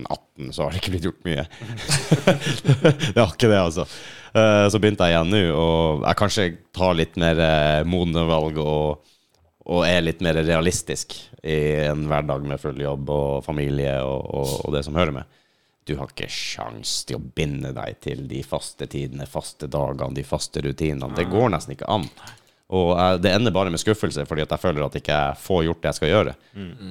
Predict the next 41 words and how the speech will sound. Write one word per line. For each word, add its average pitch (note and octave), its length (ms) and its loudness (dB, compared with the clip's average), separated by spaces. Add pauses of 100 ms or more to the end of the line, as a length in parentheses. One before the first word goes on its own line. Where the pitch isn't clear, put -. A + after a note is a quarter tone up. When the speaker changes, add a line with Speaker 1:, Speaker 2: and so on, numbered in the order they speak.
Speaker 1:
Og D#2 1040 2
så, F#2 240 0
så F2+ 160 -2
etter F2+ 160 -2
at F2 80 -4
jeg G2+ 80 2
gjorde A2 160 2
det, F2+ 80 0
og, E2+ 160 -4
og - 880 -12
i - 160 -16
all D#3 160 2
hovedsak F2+ 540 -2 (100)
kroppsvekt. - 540 -2 (280)
Speaker 2:
Mm. A#2 200 -10 (500)
Speaker 1:
Eh, D#2 800 -2
jeg G#2+ 180 2
måtte B2 400 2
legge, G#2 280 2
det B2+ 100 4
som A2+ 100 0
begynte, B2+ 220 2
det F2+ 80 4
var F2+ 140 2
at - 100 -20
jeg D#2+ 260 2
har, E2 240 2
eh, D#2+ 140 0
problemer D#2 420 -4
med, C#2 300 -2
med D2+ 140 -4
bekkenbeinet C#2 840 -4
og D2+ 400 -4
lav E2+ 240 0
mobilitet E2 480 -2
i D2+ 80 -4
beinene, D#2+ 360 -2
som C#2+ 140 -12
gjør D2 180 -10
at - 100 -14
jeg - 80 -20